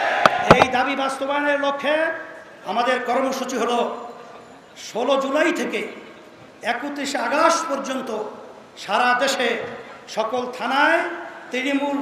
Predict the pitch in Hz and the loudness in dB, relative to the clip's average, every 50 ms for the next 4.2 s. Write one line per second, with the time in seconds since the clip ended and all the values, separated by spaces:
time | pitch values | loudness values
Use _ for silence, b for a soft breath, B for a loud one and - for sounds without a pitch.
0 | - - 254 254 262 262 262 262 247 247 240 - - - 233 233 233 226 226 226 | -4 -6 -6 -6 -4 -6 -6 -6 -4 -4 -6 -6 -6 -4 -4 -4 -4 -2 -2 -2
1 | 226 220 214 208 196 185 - - - - - - - - 190 233 233 240 254 277 | -2 -2 -2 -2 -2 -4 -6 -8 -10 -12 -14 -16 -12 -10 -10 -8 -4 -2 2 4
2 | 285 285 302 311 330 330 330 - - - - - - - - - - 170 208 254 | 6 8 8 8 8 6 4 0 -4 -6 -8 -10 -12 -14 -14 -14 -6 0 2 4
3 | 285 294 311 294 294 285 294 294 277 - - 247 247 - 277 269 262 - - 233 | 6 4 4 2 0 0 0 -2 -4 -4 -4 -4 -2 -2 -2 -2 -4 -2 -2 0
4 | 233 220 196 | 0 2 0